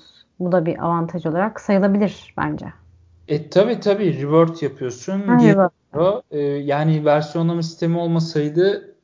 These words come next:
Speaker 2: o, bunları nasıl yapardın diye düşünüyorum.
Speaker 1: Hatayı bulup onu çözmek zorundaydın.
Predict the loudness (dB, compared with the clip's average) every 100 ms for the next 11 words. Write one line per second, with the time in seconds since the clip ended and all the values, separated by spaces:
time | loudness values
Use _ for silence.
0 | _ -6 -4 -4 -8 -8 -8 -8 -6 -2
1 | 0 2 2 0 2 0 0 -4 -4 -4
2 | -2 -4 -8 -8 -6 -4 -2 -4 -6 -14
3 | _ _ -2 -2 2 4 2 0 -4 -4
4 | -6 -4 -4 0 -2 0 -4 -4 -6 -4
5 | -6 -6 -10